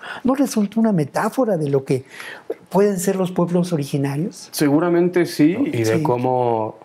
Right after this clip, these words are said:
Speaker 2: reaccionamos ante las diferencias y, y la tolerancia misma, porque decíamos de la discriminación de estos lugares, y entonces, claro, es una metáfora, Rita con su manera de ser, que era una persona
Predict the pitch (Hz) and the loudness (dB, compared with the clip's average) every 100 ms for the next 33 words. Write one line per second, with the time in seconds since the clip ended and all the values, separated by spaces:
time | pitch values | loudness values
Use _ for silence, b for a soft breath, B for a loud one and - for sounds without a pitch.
0 | - 120 107 - 113 113 131 123 117 113 | -8 -4 -4 -4 -4 -2 -2 -2 -2 -2
1 | 107 107 107 95 101 107 143 139 104 - | -2 -2 -2 -2 -2 2 2 0 -2 -4
2 | 117 110 113 110 110 110 107 - B B | -4 -4 -4 0 2 2 0 -4 B B
3 | B B B B 117 110 120 120 135 135 | B B B B -2 0 0 2 0 -2
4 | 139 147 139 117 117 110 120 113 - 123 | 2 2 2 -2 -2 2 2 2 0 0
5 | 120 113 113 113 110 - 117 117 110 123 | 0 2 2 0 -2 -2 0 0 0 0
6 | 120 120 113 120 117 117 113 113 127 165 | 0 0 -2 -2 0 2 2 2 2 -2
7 | - B B B B B 123 120 120 123 | -6 B B B B B 0 2 2 0
8 | 127 127 135 131 - - 143 147 131 110 | 0 0 0 -2 -10 -4 0 2 0 -4
9 | - 120 - 131 123 113 123 123 123 160 | -2 -2 0 -2 0 -2 -2 0 0 0
10 | 175 - 120 120 120 127 120 113 110 117 | -2 -6 -2 0 0 -4 -4 -6 -6 -4
11 | 110 120 123 113 - 120 117 - 113 113 | -2 0 0 0 0 0 0 0 0 2
12 | 117 113 113 113 120 117 | 0 -2 -4 -2 -2 -2